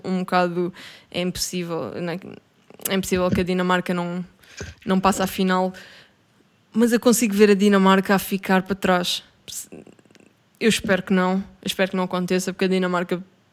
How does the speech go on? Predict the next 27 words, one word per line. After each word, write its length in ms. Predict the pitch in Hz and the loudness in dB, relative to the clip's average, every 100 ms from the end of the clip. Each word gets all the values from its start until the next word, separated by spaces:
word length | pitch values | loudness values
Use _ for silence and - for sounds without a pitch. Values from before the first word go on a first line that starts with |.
| - | -6
merece 560 | 190 190 185 - - - | 0 2 0 -2 -6 -2
ir 120 | 196 | -2
para 140 | 190 | 0
a 40 | 180 | -4
final. 440 | - 180 175 180 - - - - | -4 -2 -2 -2 -6 -18 -20 -6
A 60 | - | 2
Dinamarca 540 | 196 196 190 190 185 | 4 6 6 4 4
é 60 | 190 | 2
a 20 | |
minha 180 | 190 185 | 2 2
terceira, 760 | 190 - 196 190 185 180 180 190 - - - _ - | -2 -4 0 2 2 0 -4 -8 -16 -20 -20 _ -14
a 100 | 101 | -12
minha 440 | 101 196 190 190 | -4 0 2 2
terceira 840 | 190 - - 190 185 185 175 160 113 | -2 -6 2 4 4 4 2 0 -2
música 320 | 196 190 - | 0 0 -2
favorita. 880 | 185 180 175 180 185 196 190 190 - _ _ | -4 -4 0 0 0 0 0 -2 -4 _ _
Eu 80 | 190 | -4
espero 260 | 180 - 185 | -2 0 0
que 80 | - | 2
eles 120 | 185 | 0
consigam 480 | - 185 - 190 185 | 0 -2 -2 -2 0
até 200 | 180 185 | 0 -2
um 120 | 180 | -2
top 320 | 180 180 - | -2 -2 -4
dez 560 | 180 180 180 175 - - _ | 0 2 4 0 -4 -6 _
na 120 | 180 | -8
final. 480 | 180 185 175 175 190 | -6 -6 -4 -4 -4